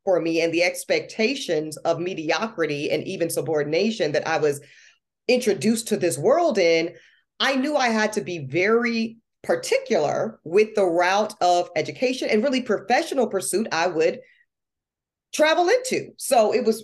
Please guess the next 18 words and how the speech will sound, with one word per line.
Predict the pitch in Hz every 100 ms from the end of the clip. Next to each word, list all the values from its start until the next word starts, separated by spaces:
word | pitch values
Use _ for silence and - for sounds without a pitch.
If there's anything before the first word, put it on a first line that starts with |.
| -
for | 247
me, | 330
it | 415
was, | 208 190 -
it | -
was, | 226 240
it | 233
was | 247 220
be | 202
a | 269
lawyer. | 277 415 494 - - -
You | 202
know, | 202
that's | 220 233
one | 247
of | 220
those | 214
things, | 247 269 247